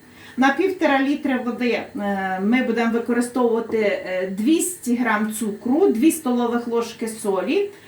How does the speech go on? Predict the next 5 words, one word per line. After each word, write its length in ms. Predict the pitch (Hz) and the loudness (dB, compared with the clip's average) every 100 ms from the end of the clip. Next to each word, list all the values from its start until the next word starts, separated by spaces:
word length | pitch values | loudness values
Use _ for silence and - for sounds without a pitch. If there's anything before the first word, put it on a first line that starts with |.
| - - - | -20 -20 -6
сто 360 | - - 339 | -4 2 2
вісімдесят 720 | 311 - 262 247 254 285 277 | 4 4 2 2 2 2 4
мілілітрів 680 | 254 247 247 247 247 240 220 214 | 4 4 4 2 0 -2 -4 -2
оцету 520 | 233 202 - 208 254 | -2 -2 -2 -6 -4
дев'ятивідсоткового 1900 | 214 254 262 302 302 277 - 254 254 247 269 - 311 311 - 320 302 330 | -4 -2 -2 -2 0 0 0 0 0 0 -2 0 -2 -2 -2 -2 0 -2